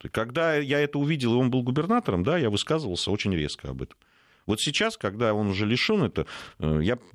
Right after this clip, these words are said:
понимаю и при-, и, и принимаю очень многие вещи, как это. Говорят, что человек был после инсульта, там, да, там, ну,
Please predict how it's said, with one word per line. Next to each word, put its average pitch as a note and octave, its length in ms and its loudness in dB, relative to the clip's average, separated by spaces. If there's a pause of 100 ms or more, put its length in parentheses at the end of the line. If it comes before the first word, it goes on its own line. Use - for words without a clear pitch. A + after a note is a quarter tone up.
(140)
понимаю D3 400 2
и A2+ 60 2
при-, C#3 200 0
и, C3 140 -2
и B2+ 220 -2
принимаю D#3+ 380 0
очень C3 200 0
многие C3+ 360 0
вещи, G3 280 0
как F#2+ 220 -2
это. C#2 180 -2
Говорят, A2+ 320 2
что A#2 260 -2 (200)
человек D3+ 260 -2
был C3 120 2
после A#2+ 280 -2
инсульта, E2 920 0
там, C#2+ 300 -2
да, F2+ 160 0
там, C#2 300 -4
ну, F2+ 200 -6